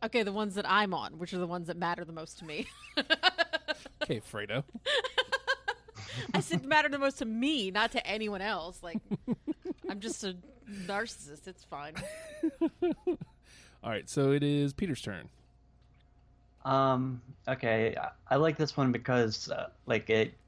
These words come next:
Speaker 3: kinda reminded me of, like, a sixties, like, Phil Spector produced, uh,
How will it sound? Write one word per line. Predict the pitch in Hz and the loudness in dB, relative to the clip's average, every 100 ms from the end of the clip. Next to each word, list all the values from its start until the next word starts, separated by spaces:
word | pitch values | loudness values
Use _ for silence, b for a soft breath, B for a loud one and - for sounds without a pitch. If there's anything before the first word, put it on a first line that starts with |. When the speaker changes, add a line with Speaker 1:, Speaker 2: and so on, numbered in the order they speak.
| _ | _
Speaker 3:
kinda | - 143 | 0 2
reminded | 123 123 123 | 4 4 4
me | 123 | 4
of, | 113 110 | 4 4
like, | 104 - | 0 0
a | |
sixties, | 104 - 117 - 120 110 107 95 - | -4 -2 -2 0 2 2 2 0 -2
like, | 101 | -4
Phil | - 113 | 0 0
Spector | 107 - 101 - 110 - | 2 0 -2 0 -2 0
produced, | 117 113 110 - - - - | 0 2 2 0 -4 -10 0
uh, | 120 110 107 | 4 6 4